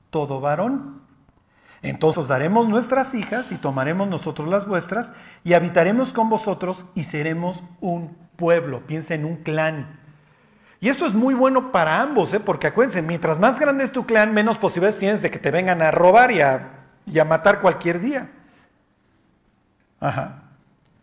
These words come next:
Y entonces dicen, "Oye, estos cuates son súper ricachones, nos están imponiendo esta condición". Al ellos imponernos esta condición,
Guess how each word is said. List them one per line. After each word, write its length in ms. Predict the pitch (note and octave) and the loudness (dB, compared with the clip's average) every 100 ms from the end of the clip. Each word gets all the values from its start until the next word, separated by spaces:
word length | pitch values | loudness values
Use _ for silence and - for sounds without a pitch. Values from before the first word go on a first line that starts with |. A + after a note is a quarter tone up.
| _ | _
Y 80 | D#3+ | -2
entonces 460 | F#3 D#4 D#4+ B3+ - | 2 2 0 -6 -6
dicen, 300 | G#3 G#3+ E3+ | -8 -4 -2
"Oye, 200 | C4 - | -2 -4
estos 220 | - D4 | -4 -8
cuates 160 | D#4+ | -8
son 100 | D#4 | -10
súper 320 | C#4 C4 D3+ C#3 | -10 -6 -6 -6
ricachones, 680 | C#3 C3+ - A#3+ G#3+ A#3 | -6 -6 -4 -6 -4 -4
nos 160 | A3 D3 | -4 -6
están 220 | D3+ G#3 | -2 0
imponiendo 460 | A#3+ A#3 E3 E3+ F#3 | 0 -2 -2 -2 -4
esta 220 | F3 F3 | -2 -4
condición". 600 | F#3 E3+ E3+ G3+ G#3+ G3 - - _ _ _ _ _ _ _ _ _ _ _ _ - | -2 -6 -6 -6 -6 -6 -12 -20 _ _ _ _ _ _ _ _ _ _ _ _ 2
Al 240 | F3+ A3 | 4 4
ellos 280 | E4 F#4 - | 4 0 -2
imponernos 640 | C#4 A3 G#3 C4 C#4 C4 | 0 2 4 4 2 0
esta 300 | B3+ B3 A#3+ | -2 -2 -2
condición, 720 | A#3 G#3+ G3 F#3 A3 A3 G#3 | 0 -2 -2 -4 -2 -2 -4